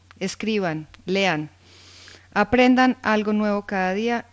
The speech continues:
y disfruten este hoy, su familia, su tiempo,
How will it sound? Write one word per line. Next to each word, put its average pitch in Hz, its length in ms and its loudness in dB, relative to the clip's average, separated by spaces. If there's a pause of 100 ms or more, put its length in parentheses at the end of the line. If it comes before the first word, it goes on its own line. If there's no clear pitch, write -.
y 190 100 -6
disfruten 196 680 -4
este 185 400 -8
hoy, 151 340 -6
su - 180 -14
familia, 196 600 -6
su 165 180 -10
tiempo, 185 680 -6